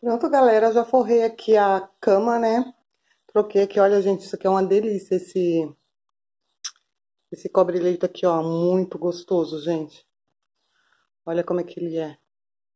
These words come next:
Muito bom, adoro ele, só não gosto muito da cor. Eu queria uma cor mais clara, né?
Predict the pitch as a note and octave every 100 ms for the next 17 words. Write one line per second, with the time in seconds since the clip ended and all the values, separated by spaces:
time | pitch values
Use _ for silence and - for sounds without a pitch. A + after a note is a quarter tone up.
0 | _ _ _ _ _ _ _ _ E3+ F3+
1 | F3+ A#3+ G#3 F3+ F3+ F3 F3+ F#3 A3+ F#3
2 | F3+ G#3 G#3+ A3 A3 A3+ A3+ A#3 A#3+ -
3 | - G3 F3+ - _ _ _ _ _ _
4 | _ _ _ _ _ _ _ F#3+ F#3 G#3
5 | G#3+ A3+ A3+ A#3+ C#4 D4 - A3 F3+ D#3
6 | F3+ A3 B3